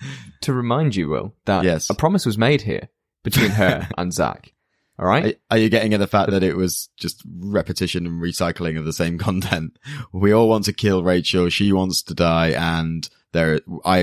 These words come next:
Speaker 2: I promise you I will kill you. And can you promise me again and again and again?
Speaker 1: Now, I remind you, Will, that there was a promise
Speaker 2: <laughs>
Speaker 1: made between Rachel. <laughs>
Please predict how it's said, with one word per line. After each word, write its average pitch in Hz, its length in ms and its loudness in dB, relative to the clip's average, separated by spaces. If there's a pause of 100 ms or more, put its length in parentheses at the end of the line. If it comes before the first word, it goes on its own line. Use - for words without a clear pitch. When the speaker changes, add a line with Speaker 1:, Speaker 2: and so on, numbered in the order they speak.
(100)
Speaker 2:
I 85 80 0
promise 90 400 0
you 85 80 2
I 82 80 2
will 82 140 0
kill 85 180 -2
you. 82 180 0
And 78 320 -4
can 85 160 -4
you 82 100 -2
promise 76 300 -4
me 76 120 -2
again 73 240 -4
and 73 120 -8
again 76 220 -6
and 78 80 -8
again? 76 280 -10 (920)
Speaker 1:
Now, 127 180 2
I 165 40 2
remind 160 480 -2
you, 113 80 -4
Will, 87 140 -4
that 107 100 -4
there 139 100 0
was 185 160 0
a 170 80 4
promise 185 300 0
Speaker 2:
<laughs> - 0 -
Speaker 1:
made 78 340 -6 (300)
between 143 680 0 (220)
Rachel. 147 380 2
<laughs> - 40 0